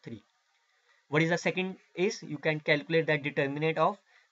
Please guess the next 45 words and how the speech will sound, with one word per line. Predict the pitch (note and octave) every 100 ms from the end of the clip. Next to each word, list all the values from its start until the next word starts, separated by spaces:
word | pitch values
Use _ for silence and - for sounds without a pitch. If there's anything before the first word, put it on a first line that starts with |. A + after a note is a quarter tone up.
| _ -
second | - E3 E3 G3 G3 -
two | F3+
cross | F3 F#3 F3+
two | F#3+
matrix, | F3+ E3+ G3+ A#3 -
which, | - D3+
in | - D#3
which | E3 F3+
contains | - D#3 D3 D3+ E3
the | E3
first | D#3+ E3+ E3 -
two | F3 E3+
diagonal | D#3 C3 B2 B2
entries | C3+ A#2+ B2+ G#2+ - _
here. | - B2 - _ _ _ _ _ _
And | - C#3+
you | C#3
can | C#3+ D#3
see | - E3+
the | D#3+ D3
third | D3+ D3+
one | D3+ E3
is | E3+
the | E3 C#3
itself | A#2+ - B2 -
here. | A#2+ - _ _ _ - _
So | -
what | D#3 E3
is | E3+
the | F3+
determinant | D#3+ D#3+ D3+ D3+ E3+ F3
of | E3 D#3
this | D#3+ -
is | - D#3+ D#3
nothing | D#3 C#3 D3+ C#3+
but | C3+
my | C#3 C3
minus | B2+ C3 D#3 F3+
of | E3
three, | F3 F3+
which | C#3+ -
is | -
less | C3+ B2+
than | - E3
zero. | E3+ F#3 A#3